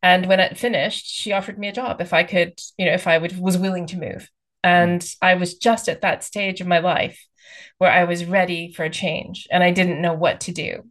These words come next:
Speaker 1: And I saw that as a sign from the gods that I should just try it. And so I went for two years, and that was the plan, and I never came back.
Speaker 2: Yeah, well, that's really awesome. And I, I think kind of the next question you've, you've answered, uh, uh,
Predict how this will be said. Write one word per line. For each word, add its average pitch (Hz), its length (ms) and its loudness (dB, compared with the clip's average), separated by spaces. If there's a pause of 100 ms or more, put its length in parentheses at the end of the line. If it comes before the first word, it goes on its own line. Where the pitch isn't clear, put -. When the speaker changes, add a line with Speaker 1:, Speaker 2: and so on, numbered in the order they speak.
Speaker 1:
And 185 120 4
I 175 80 6
saw 180 220 4
that 175 200 4
as 165 160 0
a 170 40 -8
sign 160 420 -2
from 165 180 -10
the 170 80 -4
gods 151 460 2
that 165 120 -2
I 165 100 0
should 165 280 -10
just 165 320 -6 (520)
try 220 220 4
it. - 200 0 (240)
And 180 120 0
so 165 460 2
I 175 140 -2
went 165 220 -2
for 190 100 -8
two 180 160 -4
years, 165 340 -2
and 165 320 -10
that - 120 0
was 160 120 -4
the - 80 -14
plan, 160 380 -2
and 185 140 -4
I 175 100 -2
never 185 200 0
came 208 180 -8
back. 226 240 -8 (600)
Speaker 2:
Yeah, 110 340 -8 (140)
well, 104 120 -10
that's 117 280 -8
really 117 200 0
awesome. 127 400 0
And 120 100 0
I, 123 100 0
I 135 100 4
think 240 280 0
kind 196 160 2
of 143 60 4
the 135 60 2
next 160 220 0
question 139 280 2
you've, 127 240 0 (320)
you've 143 140 2
answered, 165 600 4 (280)
uh, 131 120 4
uh, 139 140 8